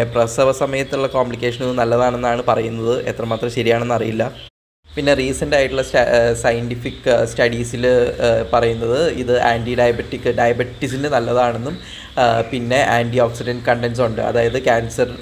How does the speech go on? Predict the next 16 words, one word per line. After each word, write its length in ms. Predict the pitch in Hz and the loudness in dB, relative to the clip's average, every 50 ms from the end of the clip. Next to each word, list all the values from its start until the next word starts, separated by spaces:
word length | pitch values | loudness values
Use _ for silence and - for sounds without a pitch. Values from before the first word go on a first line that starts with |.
| - 120 | 2 2
ആ, 40 | 120 113 113 110 110 - | 4 4 2 0 -2 0
സെർട്ടൈൻ 320 | 135 113 117 117 123 120 | 0 0 2 0 -2 -2
ക്യാൻസേഴ്സിനൊക്കെ 720 | 120 127 117 113 113 113 - 120 117 113 131 123 120 110 123 | 0 0 2 2 0 0 -2 -2 -2 -2 -2 -4 -4 -4 -2
നല്ലതാണെന്നൊക്കെ 600 | 117 117 110 117 117 117 113 113 113 117 117 180 | -4 -2 -2 -2 -2 -2 -2 -2 -4 -4 -4 -2
പറയുന്നുണ്ട്. 500 | 180 196 156 127 113 110 107 104 107 - - - - - - - _ _ _ _ _ _ - | 0 2 2 2 2 0 -4 -6 -10 -12 -14 -16 -18 -20 -20 -20 _ _ _ _ _ _ -12
അപ്പോൾ 160 | 156 - 214 | -6 -4 -2
ഇതിൻ്റെ 200 | 208 196 196 196 | -2 0 0 -2
ഇനി 200 | 196 196 190 190 185 - | -2 -2 -4 -6 -4 -2
ടേസ്റ്റ് 260 | 165 147 139 143 - 156 | -2 0 0 -2 -2 -2
വൈസ് 200 | 151 151 151 180 | -2 0 0 -2
എങ്ങനെയുണ്ടെന്ന് 400 | 156 139 135 131 123 123 123 117 | 0 0 0 0 0 0 0 0
നോക്കാം. 380 | 113 107 - 120 127 147 147 107 | -2 0 2 2 2 2 2 -2
അപ്പോൾ 140 | 120 117 147 | -2 -2 -2
ഈ 60 | 143 139 | -2 2
കൊല 160 | 147 135 123 139 151 | 2 2 2 2 0
എടുത്തതിൻ്റെ 420 | 147 127 135 131 131 131 127 131 | -2 -2 -4 -4 -4 -2 0 0